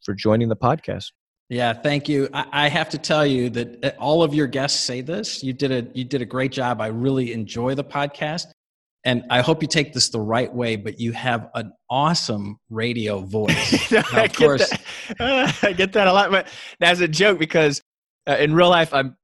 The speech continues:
Speaker 1: number one, I'm really introverted. I'm really monotone. So it's like, I do have to, I have to play the part like Disney. I gotta play my role for the podcast. And I get that a lot. That's funny.
Speaker 2: You
Speaker 1: I don't
Speaker 2: do
Speaker 1: take
Speaker 2: it
Speaker 1: it the wrong way.
Speaker 2: fabulously. You have, you have a great radio voice.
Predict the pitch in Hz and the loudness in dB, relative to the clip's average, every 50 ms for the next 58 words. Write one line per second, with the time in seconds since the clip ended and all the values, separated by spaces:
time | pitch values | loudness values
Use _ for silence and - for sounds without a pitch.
0 | _ _ 156 139 135 127 131 139 147 156 151 139 123 123 131 139 151 151 151 151 | _ _ -6 -6 -4 -2 0 2 4 4 4 2 2 2 2 2 2 2 2 2
1 | 143 135 135 - 143 127 127 127 123 123 123 120 120 120 120 113 117 123 131 135 | 2 0 0 -2 -4 -4 -2 -2 -2 -2 -2 -4 -4 -6 -6 -4 -4 -2 -2 0
2 | 139 135 127 123 123 120 120 120 110 - 131 117 113 113 113 113 - - 113 101 | 0 0 0 0 0 0 0 -2 -2 -2 -2 -2 -2 -2 -2 -4 -6 -6 -6 -6
3 | - - 120 113 110 - - _ _ _ - 120 120 123 123 139 143 147 123 131 | -4 -2 0 0 0 -2 -6 _ _ _ -4 -2 -2 -2 -2 -2 -2 0 0 0
4 | 123 120 - - 123 104 98 98 _ _ _ _ _ _ _ _ _ _ _ _ | 0 -2 -4 -6 -6 -6 -6 -8 _ _ _ _ _ _ _ _ _ _ _ _
5 | 107 131 127 - 131 - - - 143 139 135 131 - - - 120 113 101 101 104 | -4 -4 -2 -2 -4 -8 0 2 4 4 4 2 0 0 2 2 4 4 2 -2
6 | 110 117 123 117 110 113 110 107 110 113 113 117 - - 135 131 131 131 127 127 | 0 0 0 0 0 0 -2 0 0 0 -2 -2 -2 0 0 0 2 2 2 0
7 | 120 120 120 120 120 117 117 117 - - - 117 113 113 - 123 113 110 104 - | 0 0 0 0 0 0 0 -2 -4 -6 -6 -6 -6 -6 -4 -2 -2 -2 -4 -4
8 | - 117 107 104 104 107 104 - - - - 101 95 - _ _ _ _ _ _ | -4 -4 -2 -2 -4 -6 -8 -12 -16 -16 -16 -16 -16 -16 _ _ _ _ _ _
9 | - 110 110 113 120 - - 110 104 101 98 101 - - 110 107 - - - 110 | -4 -4 -2 -2 -2 -2 -2 -2 -2 -2 -4 -6 -6 -8 -10 -12 -12 -10 -8 -8
10 | 104 104 113 - _ _ _ _ _ - 117 127 123 113 - 127 147 160 165 - | -6 -6 -8 -10 _ _ _ _ _ -4 -2 0 0 0 2 4 6 6 6 4
11 | - 107 107 139 139 139 135 135 127 117 113 - - 117 113 110 107 117 120 135 | 2 0 0 0 2 2 2 2 0 0 0 0 -2 -2 -2 -4 -2 0 2 2
12 | 143 131 143 143 127 123 - 131 135 135 156 143 131 117 101 - - 110 117 123 | 2 2 2 0 0 0 0 0 2 2 4 4 2 2 0 -2 -2 -2 0 2
13 | 127 135 139 - - - - 123 131 135 131 127 113 107 101 104 101 107 107 110 | 2 0 -2 -4 -8 -8 -4 0 0 2 2 2 0 0 -2 -2 -4 -2 -2 -2
14 | - | -4